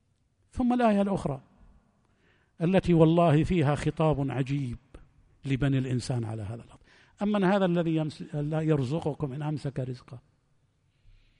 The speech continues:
من هو هذا الذي يرزقكم؟ هل غير الرحمن هو الذي يرزقكم؟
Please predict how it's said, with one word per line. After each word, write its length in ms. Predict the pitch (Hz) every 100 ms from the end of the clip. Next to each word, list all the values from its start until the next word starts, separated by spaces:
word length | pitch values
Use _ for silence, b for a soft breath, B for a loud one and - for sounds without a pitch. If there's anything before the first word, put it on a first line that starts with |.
| _ _ _ _ _ _ _ _ _ _ _ _ _ _ _ _ _ _ _ _ -
من 200 | 208 277
هو 160 | 214 180
هذا 260 | 160 165
الذي 200 | 151 143
يرزقكم؟ 480 | 131 127 120 113 - - _ _ _ _ _ _ _ _ _ _ _ _ -
هل 160 | 254
غير 280 | 226 262 226
الرحمن 380 | 208 - 202 202
هو 120 | 185
الذي 240 | 185 180
يرزقكم؟ 600 | 165 156 156 147 - 135